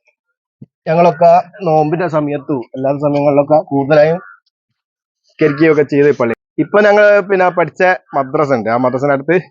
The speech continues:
വേറെ പള്ളിയുണ്ട്. അപ്പൊ അവിടേക്കാണ് കൂടുതൽ ആൾക്കാർ പോയത്. പക്ഷെ ഞങ്ങൾ ഈ പ്രദേശത്തുള്ള ആൾക്കാരൊക്കെ ഈ പള്ളിയിലാണ് വരിക. പിന്നെ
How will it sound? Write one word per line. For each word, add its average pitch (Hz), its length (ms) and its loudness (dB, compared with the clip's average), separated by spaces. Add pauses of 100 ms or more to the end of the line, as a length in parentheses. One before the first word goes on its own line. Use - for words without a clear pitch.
(200)
വേറെ 135 180 0
പള്ളിയുണ്ട്. 113 320 -2
അപ്പൊ 117 140 -2 (140)
അവിടേക്കാണ് 147 400 0
കൂടുതൽ 151 380 2
ആൾക്കാർ 165 280 0
പോയത്. 156 160 0
പക്ഷെ 151 180 0
ഞങ്ങൾ 151 160 0 (500)
ഈ 151 80 -2
പ്രദേശത്തുള്ള 180 560 0
ആൾക്കാരൊക്കെ 143 500 -2 (680)
ഈ 147 100 0
പള്ളിയിലാണ് 120 420 0
വരിക. 90 220 -8 (1500)
പിന്നെ 185 280 4